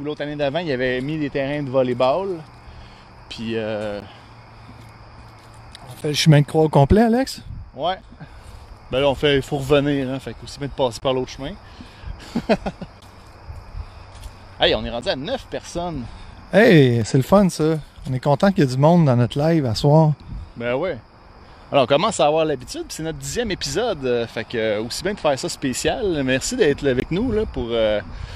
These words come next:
Speaker 1: ce périple, euh, on the road.
Speaker 2: Notre, notre dixième, notre dixième.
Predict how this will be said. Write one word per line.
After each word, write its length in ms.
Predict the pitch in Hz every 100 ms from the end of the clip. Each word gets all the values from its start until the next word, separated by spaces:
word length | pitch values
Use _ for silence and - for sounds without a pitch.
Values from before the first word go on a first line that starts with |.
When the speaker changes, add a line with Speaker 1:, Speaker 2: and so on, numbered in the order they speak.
| - - -
Speaker 1:
ce 180 | -
périple, 720 | 117 - 147 139 156 180 -
euh, 240 | 135 120 110
on 120 | 139
the 100 | 151 139
road. 580 | 127 131 185 214 135 123 - - - -
Speaker 2:
Notre, 200 | 139 -
notre 220 | 151 151
dixième, 640 | 123 123 147 139 160 165 147
notre 180 | 131 123
dixième. 480 | 120 135 156 170